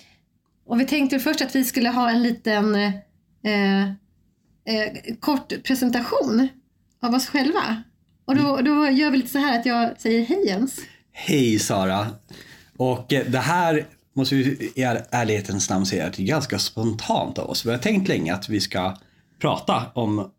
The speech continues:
Speaker 2: spiritualitet och göra en podd om det andliga. Men, eh, kvällen som det blev, eh, var väl kanske lite så här slumpartad, det var just idag. Mm.
Speaker 1: Jag, jag
Speaker 2: Vi tar
Speaker 1: tror
Speaker 2: det.
Speaker 1: att det var menat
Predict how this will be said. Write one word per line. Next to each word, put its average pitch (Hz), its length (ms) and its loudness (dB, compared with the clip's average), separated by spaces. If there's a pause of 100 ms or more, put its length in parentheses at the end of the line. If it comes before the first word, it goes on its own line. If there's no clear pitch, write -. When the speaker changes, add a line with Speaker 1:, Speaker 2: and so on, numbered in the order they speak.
(640)
Speaker 2:
spiritualitet 117 1160 -2
och 104 440 0
göra 107 200 0
en 98 160 -2
podd 120 300 -2
om 101 320 -2 (240)
det - 80 -2
andliga. 123 500 0 (800)
Men, 120 360 2
eh, 110 220 0 (1080)
kvällen 156 400 2
som 123 140 2
det 117 80 2
blev, 156 440 2 (220)
eh, 120 520 0 (840)
var 214 280 2
väl 135 120 0
kanske 139 300 0
lite 127 260 0
så - 100 -2
här - 60 0
slumpartad, 131 540 0
det 95 60 0
var 98 100 0
just 101 180 -2
idag. 139 320 0
Mm. 110 220 -4 (200)
Speaker 1:
Jag, 220 140 -2 (100)
jag 233 120 -2
Speaker 2:
Vi - 60 -2
tar - 80 0
Speaker 1:
tror 320 100 2
Speaker 2:
det. 302 60 2
Speaker 1:
att 294 60 -4
det 247 80 -2
var 240 80 0
menat 233 720 0